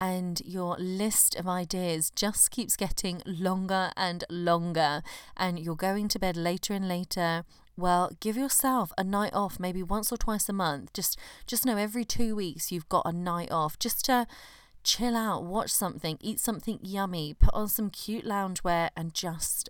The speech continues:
relax. Burnout is not gonna get you anywhere, and I was starting to head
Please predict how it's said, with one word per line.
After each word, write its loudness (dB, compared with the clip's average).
relax. -4
Burnout 2
is 0
not -2
gonna 2
get -6
you -8
anywhere, 0
and -2
I 0
was 0
starting 0
to -6
head -6